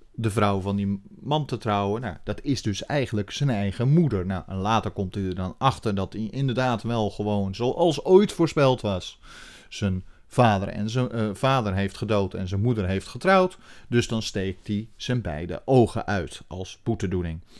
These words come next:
Ehm, ja, Grieken hadden heel veel van dit soort verhalen en, eh, <laughs> ze waren nogal gruwelijk.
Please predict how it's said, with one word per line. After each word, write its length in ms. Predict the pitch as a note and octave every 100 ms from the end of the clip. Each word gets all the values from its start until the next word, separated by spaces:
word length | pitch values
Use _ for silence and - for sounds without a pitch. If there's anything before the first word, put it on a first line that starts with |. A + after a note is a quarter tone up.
| - - - _ _ _ _ _ _ - -
Ehm, 340 | B2+ B2+ B2 A#2+ - - - - - - - - -
ja, 340 | B2 B2+ C3 -
Grieken 580 | - C3+ C3+ - A2+ -
hadden 520 | G2+ A2 G2+ G2 G2
heel 180 | A#2+ E3+
veel 160 | D#3
van 120 | A#2+ A2+
dit 160 | A2+
soort 180 | - G#2
verhalen 540 | G2+ F#2+ G2 F2+ F#2
en, 260 | - F#2+ F#2+
eh, 380 | F#2+ F#2+ F#2 F#2 E2+ F2+ -
<laughs> 400 | G#2+ F#2 G#2+ -
ze 100 | G#2
waren 520 | G2 G#2 G2+ G2+ G2
nogal 360 | G#2 G2 G2+
gruwelijk. 580 | F#2 A#2 B2 D#3 F3+ -